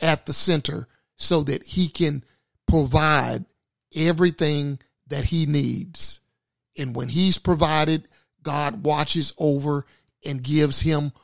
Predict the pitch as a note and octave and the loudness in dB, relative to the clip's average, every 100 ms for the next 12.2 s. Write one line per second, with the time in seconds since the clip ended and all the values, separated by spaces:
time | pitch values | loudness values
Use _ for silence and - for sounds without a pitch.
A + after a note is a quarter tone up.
0 | _ _ D3 D3 E3 D#3 C3+ C3 C3 B2+ | _ _ -4 -4 -2 -4 -4 -4 -4 -6
1 | _ _ - D3 - - D#3 D#3 D#3+ D3+ | _ _ -6 -6 -6 -2 4 4 4 2
2 | C#3 C3+ C3 B2+ - D#3+ D#3 C#3+ C3 B2 | 2 2 2 -2 -2 0 2 0 -2 -4
3 | - - C#3+ C3 B2+ C#3 D#3 C3 B2 _ | -6 -6 -4 -2 -2 -2 0 -2 -4 _
4 | _ _ _ _ _ D3 F3+ F3+ F3+ F#3 | _ _ _ _ _ 0 2 4 2 -2
5 | - A#3+ A3 - C#3+ B2+ E3 F3 _ _ | 0 0 -2 -8 -14 -12 -14 -18 _ _
6 | _ _ _ _ _ _ _ _ _ - | _ _ _ _ _ _ _ _ _ -10
7 | E3 D#3+ D3+ - F3 F3 F3 F#3+ E3 E3 | -4 -2 -4 -2 0 0 0 0 2 2
8 | B3 - - _ _ _ _ _ _ _ | 2 -2 -12 _ _ _ _ _ _ _
9 | _ _ C#3+ D#3+ E3 F#3+ - - - _ | _ _ 0 2 2 2 -2 -12 -20 _
10 | _ _ _ _ _ _ _ _ _ _ | _ _ _ _ _ _ _ _ _ _
11 | _ _ _ - D#3+ D#3+ - B3 D#3+ - | _ _ _ -2 2 4 4 2 2 -4
12 | - | -14